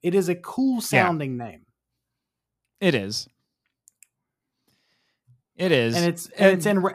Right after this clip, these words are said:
Speaker 1: and it's in reference to, and it's in reference to when, when fires get so hot, they call it,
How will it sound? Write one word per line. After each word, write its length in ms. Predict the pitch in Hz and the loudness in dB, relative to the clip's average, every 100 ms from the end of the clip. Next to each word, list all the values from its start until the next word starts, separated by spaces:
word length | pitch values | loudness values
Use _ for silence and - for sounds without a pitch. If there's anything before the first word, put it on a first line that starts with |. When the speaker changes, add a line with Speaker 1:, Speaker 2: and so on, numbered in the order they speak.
| - | -4
Speaker 1:
and 140 | 202 208 | -2 0
it's 140 | 208 | 0
in 120 | 214 | 0
reference 520 | 185 190 190 196 185 - | 2 2 2 0 0 -4
to, 680 | 190 185 175 170 165 160 _ _ _ _ - | 2 4 6 6 4 -2 _ _ _ _ -2
and 100 | 180 | 0
it's 140 | 180 | 2
in 120 | 254 240 | 2 4
reference 500 | 214 202 196 185 - | 2 2 0 -2 -2
to 280 | 180 170 160 | 2 2 0
when, 580 | 160 160 156 151 - - | -2 -4 -4 -6 -10 -16
when 300 | - 156 147 | -8 -4 -4
fires 520 | 139 160 160 170 170 147 | -4 -2 0 0 0 0
get 300 | 170 160 - _ _ | -2 -2 -8 _ _
so 400 | - - 170 170 | -10 -4 0 0
hot, 420 | 165 147 151 160 | -2 -2 0 -2
they 100 | 151 | -4
call 300 | 147 151 143 | -6 -2 -2
it, 120 | 143 | -2